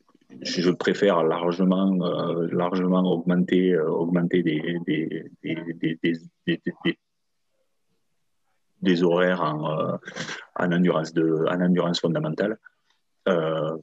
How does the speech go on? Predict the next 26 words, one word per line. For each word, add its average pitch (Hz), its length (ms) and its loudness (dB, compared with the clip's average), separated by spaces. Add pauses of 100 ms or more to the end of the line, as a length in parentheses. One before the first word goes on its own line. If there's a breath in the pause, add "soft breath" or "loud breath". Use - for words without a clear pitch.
plutôt 92 360 0
que 90 120 0
de 78 180 -2
mettre 82 380 -2
trois, 87 300 0
quatre, 82 240 -4
cinq 85 240 -2
séances 85 380 0
de, 82 760 -2 (100)
d'intensité, 85 720 0
euh, 78 220 0 (300)
en 80 100 -4
deux 82 160 2
semaines, 92 300 2
euh, 76 200 -4 (340)
qui 85 200 -2
vont, 87 460 2
euh, 76 140 -2
n'apporter, 87 840 2
euh, 80 260 2
n'apporter 87 420 0
que 90 120 0
de 82 80 0
la 82 80 2
fatigue 90 500 -2 (640 loud breath)
physique. 127 440 2